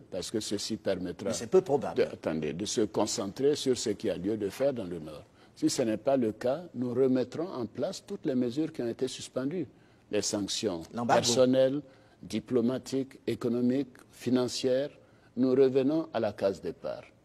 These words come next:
Speaker 1: Ce serait malheureux que pour des questions de positionnement, des questions de poste,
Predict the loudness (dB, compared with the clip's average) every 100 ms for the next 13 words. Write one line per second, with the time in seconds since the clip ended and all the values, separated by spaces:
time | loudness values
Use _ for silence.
0 | _ -10 -10 -4 -4 -2 -2 0 0 2
1 | 2 0 -12 -20 _ _ _ -2 0 0
2 | 0 -2 -2 -4 -2 -4 -4 -6 -6 -10
3 | -10 -6 -4 -2 -2 -4 -4 -8 -10 -8
4 | -8 -6 -6 -6 -6 -8 -2 -4 -4 -16